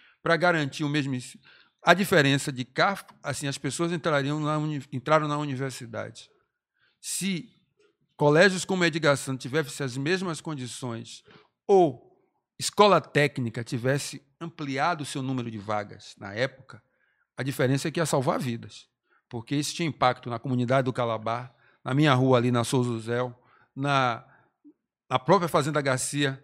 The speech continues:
Vasco da Gama, Engenho Velho de Brotas, né, Engenho Velho de Federação. Então, as pessoas que vinham no Nordeste, imagine cada escola dessa com um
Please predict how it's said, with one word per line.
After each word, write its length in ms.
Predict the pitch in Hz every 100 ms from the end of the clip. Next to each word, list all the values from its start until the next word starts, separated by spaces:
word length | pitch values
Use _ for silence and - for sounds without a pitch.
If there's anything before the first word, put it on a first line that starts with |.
| _
Vasco 360 | 110 180 185 165
da 100 | 147
Gama, 440 | 131 147 143 147 -
Engenho 220 | 147 165
Velho 220 | 151 185 170
de 100 | 143
Brotas, 600 | 127 143 147 151 - - _ _ -
né, 160 | 156
Engenho 200 | 185 160 143
Velho 200 | 196 170
de 80 |
Federação. 800 | 160 156 147 139 127 143 151 156 _ _ _ _ -
Então, 260 | 214 233 - 170
as 120 | 160
pessoas 320 | 165 196 180
que 100 | 180
vinham 160 | 175 180
no 100 | 165
Nordeste, 640 | 147 147 151 156 - -
imagine 380 | 214 208 175 185
cada 260 | 220 226
escola 380 | 196 - 175 160
dessa 400 | 127 143 143 147 _ - _
com 280 | 180 185 175
um 320 | 165 165 156